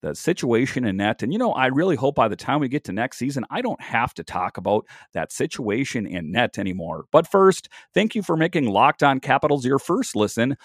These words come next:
For your next listen, check out Locked On Now podcasts, nightly recaps of every N H L, N H L game with analysis from our local experts.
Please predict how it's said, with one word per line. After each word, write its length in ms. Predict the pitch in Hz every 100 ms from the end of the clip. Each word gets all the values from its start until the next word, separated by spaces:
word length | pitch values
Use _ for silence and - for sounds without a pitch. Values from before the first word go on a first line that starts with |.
| - -
For 140 | - 98
your 160 | 90
next 300 | 90 107 -
listen, 300 | 120 127 143 -
check 260 | - 147
out 140 | 160 151
Locked 320 | 143 170 -
On 200 | 180 160
Now 160 | 185 247
podcasts, 840 | - 104 98 - 131 156 - - - -
nightly 320 | - 110 120 127
recaps 480 | 135 143 151 151
of 160 | 170 160 -
every 340 | 220 254 143 104
N 140 | 101
H 120 | 107
L, 160 | 107 113 -
N 100 | 117
H 220 | 120 117
L 100 | 120
game 300 | 110 113 147
with 160 | 160 -
analysis 580 | 95 101 147 143 147 -
from 160 | 107
our 160 | 127 156
local 340 | 151 170 160 -
experts. 600 | 180 - - 269 -